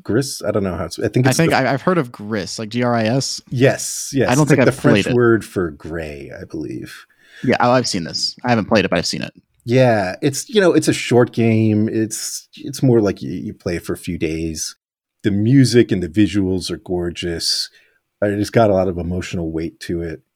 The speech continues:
Speaker 1: I would love to see another game like this, that, where there was, like, this much attention to every little bit, you know? Like, th-, it's
Speaker 2: Mm-hmm.
Speaker 1: clearly, like, a labor of love.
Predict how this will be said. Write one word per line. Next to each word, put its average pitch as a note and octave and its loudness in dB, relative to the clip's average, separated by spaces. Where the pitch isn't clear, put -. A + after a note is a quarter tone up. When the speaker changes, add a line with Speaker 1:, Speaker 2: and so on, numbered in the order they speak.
Speaker 1:
I G3 4
would G2+ 2
love F2+ -2
to G2 -6
see - -4
another E2+ -6
game E2 -10
like D#2 -12
this, D#2+ -4
that, E2+ -2
where F#2 -6
there F#2 -2
was, E2+ -4
like, F#2 -8
this A#2 2
much F#2+ -2
attention F2+ -8
to D#2 -10
every C3+ 4
little G#2+ 2
bit, D#2+ -10
you A2+ -6
know? F#2 -6
Like, F#2+ -6
th-, - -8
it's C3 2
Speaker 2:
Mm-hmm. A#2 6
Speaker 1:
clearly, D3 8
like, G2+ 0
a G#2 -2
labor F#2 -4
of D#2 -16
love. D#2 -16